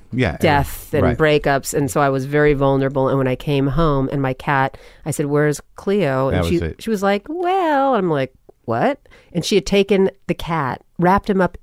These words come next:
Speaker 2: in a blanket, and taken him to a dog groomer's before I got home. And of course
Speaker 1: What, to get him, to
Speaker 2: I,
Speaker 1: surprise
Speaker 2: I
Speaker 1: you?
Speaker 2: don't know. She's insane. And to surprise me.
Speaker 1: Mm-hmm.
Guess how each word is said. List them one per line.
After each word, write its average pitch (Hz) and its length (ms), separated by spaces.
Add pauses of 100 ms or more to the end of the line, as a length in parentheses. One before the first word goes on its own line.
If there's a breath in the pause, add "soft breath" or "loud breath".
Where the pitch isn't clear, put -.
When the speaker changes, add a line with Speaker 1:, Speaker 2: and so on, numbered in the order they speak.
Speaker 2:
in 190 140
a 185 40
blanket, 160 560
and 165 120
taken 175 260
him 156 300
to 160 120
a 143 120
dog 131 260
groomer's 117 580 (560)
before 147 280
I 139 40
got 135 200
home. 135 260
And 135 80
of 135 100
course 135 380
Speaker 1:
What, 117 200
to 110 60
get 98 160
him, 90 200 (340)
to 104 220
Speaker 2:
I, - 60
Speaker 1:
surprise 104 380
Speaker 2:
I - 100
Speaker 1:
you? 71 80
Speaker 2:
don't 277 320
know. 277 360
She's 185 260
insane. 196 540
And 175 260
to 226 120
surprise 165 520
me. 185 280
Speaker 1:
Mm-hmm. 131 280